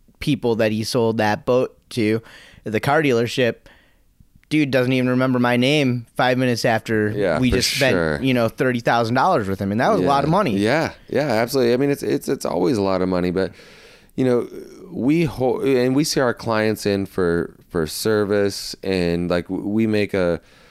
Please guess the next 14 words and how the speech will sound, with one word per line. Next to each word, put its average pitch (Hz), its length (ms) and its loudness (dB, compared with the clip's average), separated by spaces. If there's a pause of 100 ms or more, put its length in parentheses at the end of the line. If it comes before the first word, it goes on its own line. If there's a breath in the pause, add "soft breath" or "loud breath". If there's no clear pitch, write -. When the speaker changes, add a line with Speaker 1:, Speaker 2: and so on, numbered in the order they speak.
(180 soft breath)
Speaker 2:
a, 101 120 0
a 101 240 0
really 104 380 0
good 95 240 0
point 98 340 -2
to 90 240 0
walk 90 340 0
down 95 220 0
to 92 60 0
our 85 120 2
service 85 440 -2
department 85 560 -2
and 82 100 -4
say, 78 380 -4